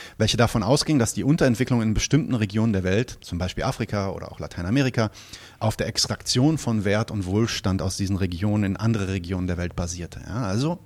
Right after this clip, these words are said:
äh, der Fortschritt und der Wohlstand Europas und des Westens war also abhängig von der Armut und der Unterentwicklung zum Beispiel Afrikas.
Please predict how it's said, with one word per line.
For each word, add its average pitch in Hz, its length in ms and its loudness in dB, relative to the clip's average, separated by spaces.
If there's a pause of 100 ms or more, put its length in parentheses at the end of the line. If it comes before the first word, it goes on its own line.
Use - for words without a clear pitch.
äh, 95 300 -4 (460)
der 98 100 -2
Fortschritt 123 420 4
und 107 100 -2
der 98 140 4
Wohlstand 104 420 2
Europas 110 540 0
und 90 100 -4
des - 140 -4
Westens 123 440 -2
war 104 120 -2
also 95 240 -4 (100)
abhängig 92 720 4 (340)
von 107 280 0
der 101 140 2
Armut 98 380 -2
und 90 140 -8
der 87 80 -2
Unterentwicklung 90 640 -4 (160)
zum - 160 -4
Beispiel - 260 -4
Afrikas. - 460 -8